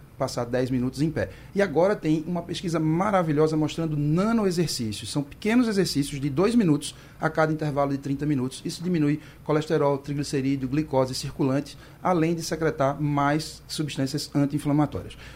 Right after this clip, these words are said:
O que é mais importante saber é que mesmo por todos esses dados que a doutora Tieta colocou,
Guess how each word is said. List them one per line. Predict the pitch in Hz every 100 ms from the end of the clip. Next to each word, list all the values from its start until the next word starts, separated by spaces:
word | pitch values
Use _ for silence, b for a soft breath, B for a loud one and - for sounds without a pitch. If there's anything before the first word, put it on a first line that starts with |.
| B
O |
que | - 190
é |
mais | 170 202 247
importante | 247 214 190 185
saber | 202 151 113 - B
é | 139
que | -
mesmo | 127 139 208 233 - - 98 -
por | 143
todos | 156 147 147
esses | 160 165
dados | 135 139
que | -
a |
doutora | 151 151 151
Tieta | 147 147 156
colocou, | 165 160 143 117